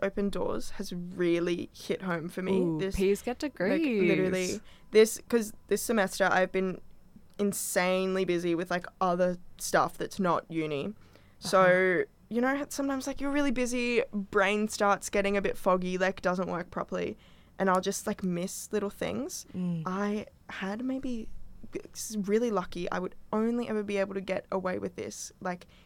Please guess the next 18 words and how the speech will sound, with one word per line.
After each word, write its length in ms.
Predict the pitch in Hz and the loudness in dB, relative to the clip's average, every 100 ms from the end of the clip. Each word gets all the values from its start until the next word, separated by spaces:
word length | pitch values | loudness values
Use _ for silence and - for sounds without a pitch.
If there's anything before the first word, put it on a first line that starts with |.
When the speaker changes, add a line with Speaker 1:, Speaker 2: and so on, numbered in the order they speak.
| - - | -20 -6
Speaker 1:
in 380 | 196 196 185 180 | 0 0 0 0
the 160 | 185 185 | 0 -2
small 540 | - - 208 202 214 | -6 4 8 10 8
cohort 400 | 214 196 208 190 | 6 6 6 4
that 100 | 175 | 4
I 80 | 139 | 2
have, 240 | 190 175 | 2 -2
'cause 180 | - 180 | -2 -6
the 60 | - | -6
professors 480 | - 202 185 190 190 | -8 -4 -4 -4 -6
actually, 320 | 185 - 202 | -4 0 2
like, 220 | 196 190 - - - - | 2 0 -10 -20 -20 -6
pay 180 | 196 180 | 0 2
attention 580 | 175 170 175 - - - | 2 -2 -2 -4 -6 -10
to 140 | - 185 | -6 -2
the, 260 | 185 165 - - - - - | 2 0 -2 -20 -20 -20 -8
like, 120 | 190 | -4
Speaker 2:
People. 420 | 185 180 170 214 | -2 0 0 -2